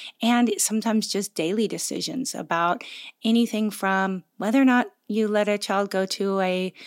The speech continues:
party or an overnighter or, um, a, a choice you might make about technology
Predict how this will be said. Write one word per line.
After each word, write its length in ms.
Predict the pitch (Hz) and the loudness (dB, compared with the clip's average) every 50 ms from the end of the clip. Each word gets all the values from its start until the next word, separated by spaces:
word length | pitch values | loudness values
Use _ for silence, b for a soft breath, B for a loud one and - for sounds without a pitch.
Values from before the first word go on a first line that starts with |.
| B B B _ | B B B _
party 480 | - 196 190 185 175 165 156 151 - - _ | -2 0 0 0 0 -2 -2 -2 -4 -6 _
or 240 | - 180 170 175 185 | -4 -2 0 0 0
an 80 | 185 185 | -2 -2
overnighter 800 | 185 185 180 175 175 196 190 196 185 175 170 170 165 160 - - - | -2 -2 -4 -2 -2 -2 0 2 2 0 0 0 -2 -4 -4 -8 -4
or, 420 | - 208 196 190 190 190 190 190 180 B B B B B B B B - | -2 0 2 2 2 2 2 0 -2 B B B B B B B B -4
um, 400 | 190 185 170 170 175 180 - - _ - _ _ _ _ _ _ | -2 0 0 0 0 -2 -6 -6 _ -20 _ _ _ _ _ _
a, 160 | - 208 185 - | -4 -2 -2 -2
a 80 | 202 196 | -6 -6
choice 320 | - - 226 226 220 - | -4 0 0 0 0 0
you 40 | 220 | 0
might 180 | 220 202 202 208 | 0 0 0 0
make 160 | 208 202 214 | -2 -2 -2
about 220 | 185 196 185 - | -2 -2 -2 -2
technology 920 | - - 196 - 202 190 180 185 202 202 196 185 - - 165 143 135 123 | -4 -8 -6 -4 -4 -2 0 2 2 2 2 2 0 -2 -2 -4 -4 -6